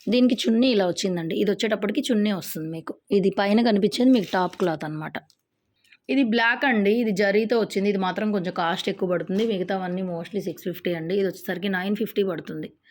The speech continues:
నైన్ ఫిఫ్టీ పడుతుందండి. నేను already లాస్ట్ టైమ్ కూడా చెప్పాను మీకు, only దుపటాసే సెవెన్ హండ్రెడ్, ఎయిట్ హండ్రెడ్కి ఇన్‌స్టాల్లో,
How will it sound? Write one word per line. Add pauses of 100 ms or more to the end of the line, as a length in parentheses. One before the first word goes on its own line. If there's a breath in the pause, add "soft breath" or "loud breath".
(760 loud breath)
నైన్
ఫిఫ్టీ
పడుతుందండి.
నేను
already
లాస్ట్
టైమ్
కూడా (300)
చెప్పాను (500 loud breath)
మీకు, (140)
only (100)
దుపటాసే (100)
సెవెన్
హండ్రెడ్,
ఎయిట్
హండ్రెడ్కి (240)
ఇన్‌స్టాల్లో,